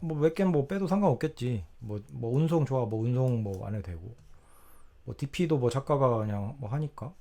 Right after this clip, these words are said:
뭐, 되고. 뭐, 평론글 뭐, 안 쓰면 그만이고. 뭐, 마케팅, 뭐, 공간 지원, 이거는 뭐, 제, 갤러리가 당연히 해야 되는 건데, 갤러리가 할 일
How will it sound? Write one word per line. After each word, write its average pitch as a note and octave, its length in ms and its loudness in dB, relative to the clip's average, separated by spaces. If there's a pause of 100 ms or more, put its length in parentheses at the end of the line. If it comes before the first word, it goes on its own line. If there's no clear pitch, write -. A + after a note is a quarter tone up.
뭐, A2+ 180 -12
되고. F2+ 140 -10 (760)
뭐, B2 120 -10
평론글 G#3+ 380 4
뭐, D#3 100 8
안 A#2 100 6
쓰면 C#3 220 2
그만이고. G#2 400 -2 (560)
뭐, D3+ 200 -6
마케팅, F#3+ 480 2
뭐, C3 80 4
공간 D#3 300 6
지원, C3 140 4
이거는 C3 240 2
뭐, G2+ 180 0
제, G2 180 -8
갤러리가 B2 320 0
당연히 G#2 280 -2
해야 C#3 120 0
되는 B2+ 200 -2
건데, F2 400 -10
갤러리가 A#2 320 0
할 E3+ 140 4
일 D#3 240 2